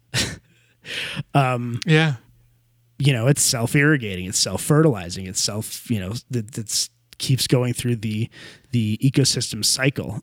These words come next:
Speaker 1: Um, and, you know, part of that is, is looking at a problem.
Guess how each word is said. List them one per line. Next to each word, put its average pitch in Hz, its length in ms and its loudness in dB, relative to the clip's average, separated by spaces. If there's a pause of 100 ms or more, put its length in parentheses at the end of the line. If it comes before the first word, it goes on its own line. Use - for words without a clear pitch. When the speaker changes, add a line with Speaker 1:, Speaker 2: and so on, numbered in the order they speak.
(100)
Speaker 1:
Um, 104 460 -4 (840)
and, 147 580 2 (680)
you 170 160 6
know, 147 80 6
part 214 280 4
of 175 60 6
that 160 200 6
is, 135 300 2
is 131 260 2
looking 170 320 4
at 170 80 6
a 156 40 4
problem. 120 600 0